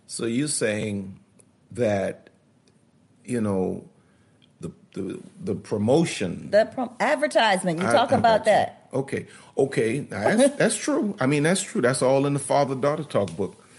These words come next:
Speaker 1: But what a-, what about the woman who's not doing all of that, and she still has a dude that's just constantly grabbing for, you know what I mean?
Speaker 2: And, uh, and, and
Speaker 1: What does
Speaker 2: that's
Speaker 1: that say?
Speaker 2: That says that that man,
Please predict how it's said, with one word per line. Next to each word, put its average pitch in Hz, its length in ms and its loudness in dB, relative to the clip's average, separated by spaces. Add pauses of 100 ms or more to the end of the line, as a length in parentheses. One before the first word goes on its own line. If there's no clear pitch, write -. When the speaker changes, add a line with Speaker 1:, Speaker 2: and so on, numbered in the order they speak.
(240)
Speaker 1:
But 117 80 0
what 147 180 6
a-, 156 60 4
what 147 200 2
about 139 280 2
the 117 60 -4
woman 120 680 0 (680)
who's 117 180 -2
not 127 260 2
doing 110 220 0
all 87 260 -4
of - 100 -12
that, - 200 -14 (160)
and 104 360 -2 (400)
she 123 160 -8
still 131 280 -2
has 117 260 0
a 101 40 -2
dude 101 480 -2 (260)
that's 98 180 -6
just 117 300 -6
constantly 117 440 -4
grabbing 113 600 -2
for, 92 440 -4 (560)
you 117 120 -8
know 117 100 -2
what 110 120 0
I 113 40 0
mean? 117 360 -4 (220)
Speaker 2:
And, 247 140 0
uh, 269 160 -2
and, 226 180 0
and 185 80 0
Speaker 1:
What 165 100 6
does 131 140 2
Speaker 2:
that's 147 280 2
Speaker 1:
that 107 140 -2
say? - 180 -16 (120)
Speaker 2:
That 226 260 2
says 185 220 2
that 165 160 0
that 147 120 0
man, 147 460 -4